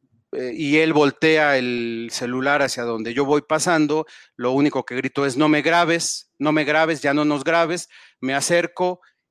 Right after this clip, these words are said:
y suelto el manotazo para taponearle el celular con el cual nos grababa.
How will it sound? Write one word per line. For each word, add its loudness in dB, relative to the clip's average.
y -10
suelto 0
el 0
manotazo -2
para -4
taponearle -4
el -6
celular -6
con -8
el -8
cual -6
nos -10
grababa. -8